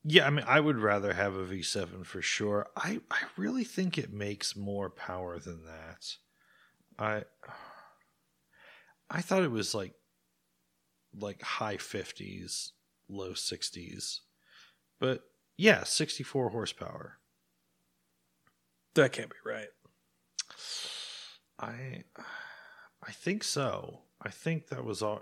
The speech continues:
Speaker 1: yeah. But still, it, it should, it should be more for something that, that, that it was floated rumor to replace the Sportster line, right? That's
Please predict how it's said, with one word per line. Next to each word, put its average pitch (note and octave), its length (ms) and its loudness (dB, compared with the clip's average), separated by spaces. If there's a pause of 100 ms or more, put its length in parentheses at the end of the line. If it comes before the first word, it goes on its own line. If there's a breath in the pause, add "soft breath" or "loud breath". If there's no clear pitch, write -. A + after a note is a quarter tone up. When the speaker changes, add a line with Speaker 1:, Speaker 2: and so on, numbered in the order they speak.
Speaker 1:
yeah. A2 200 -4 (1500 loud breath)
But E3 240 6
still, D3+ 400 10
it, C3+ 280 4
it D3 160 4
should, E3+ 460 10 (120)
it D#3 180 4
should F3+ 300 8
be C#3 140 6
more A#2+ 320 4
for C#3+ 220 6
something F#3 560 8
that, C#3 200 6 (260)
that, A#2 380 0
that A2+ 260 4
it A#2 140 -6
was - 160 2
floated A#2+ 840 2
rumor A#2+ 840 2
to - 120 4
replace G#2 640 0
the - 100 -2
Sportster G2+ 640 2
line, B2+ 500 2 (600)
right? A#2+ 280 4 (760 soft breath)
That's - 300 6